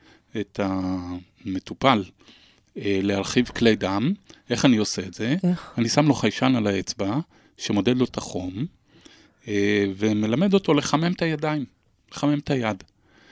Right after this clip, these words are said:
Speaker 1: כשהוא מחמם את היד, מה הוא עושה בעצם?
Speaker 2: אבל איך הוא מחמם? בכוח המחשבה
Speaker 1: כן,
Speaker 2: הוא מחמם?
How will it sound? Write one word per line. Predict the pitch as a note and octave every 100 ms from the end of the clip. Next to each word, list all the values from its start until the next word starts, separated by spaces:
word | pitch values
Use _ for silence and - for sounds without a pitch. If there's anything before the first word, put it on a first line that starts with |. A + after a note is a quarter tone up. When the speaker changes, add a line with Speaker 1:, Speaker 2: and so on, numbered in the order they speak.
| - _ -
Speaker 1:
כשהוא | - C3
מחמם | B2 - B2 D3+ F3+
את | -
היד, | B2 B2 G3 G3 D3+ D3
מה | C3
הוא | D#3+
עושה | B2+ - A2+
בעצם? | G#2 D#3
Speaker 2:
אבל | G3 B3
איך | F#3+
הוא | A3+
מחמם? | G3 - E3 D#3 D3+
בכוח | - F#3 -
המחשבה | F3 - - D#3 F3+
Speaker 1:
כן, | D#3 G#3
Speaker 2:
הוא |
מחמם? | B3+ D4 D#4